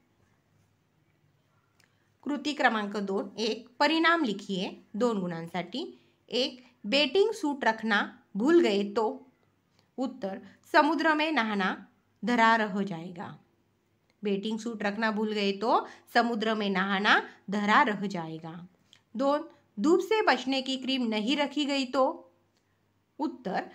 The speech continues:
शाम तक छाले पड़ जाएंगे। दूसरा, किसने किससे कहा वो लिखिए। दोन गुणांसाठी आहे तो प्रश्न। वे चिट्ठियां भी रख लेना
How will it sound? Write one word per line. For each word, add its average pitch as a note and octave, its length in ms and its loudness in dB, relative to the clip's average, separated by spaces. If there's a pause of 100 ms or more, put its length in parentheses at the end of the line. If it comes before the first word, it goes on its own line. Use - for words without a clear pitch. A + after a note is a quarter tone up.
(140)
शाम D#4 400 8
तक F4+ 240 0
छाले G#3+ 360 2
पड़ - 420 0
जाएंगे। F3+ 580 -8 (2750)
दूसरा, G#3+ 380 -6
किसने D4 440 -6
किससे A#3+ 340 -4
कहा G#3 340 -2 (120)
वो G3+ 80 -6
लिखिए। A3 600 -6 (640)
दोन A3 220 -2
गुणांसाठी G#3+ 480 -4
आहे G#3+ 240 -2
तो G#3+ 120 -6
प्रश्न। G#3 480 -8 (400)
वे F4+ 220 2
चिट्ठियां E4 540 2
भी F#4 140 6
रख C4 240 2
लेना A3 400 -4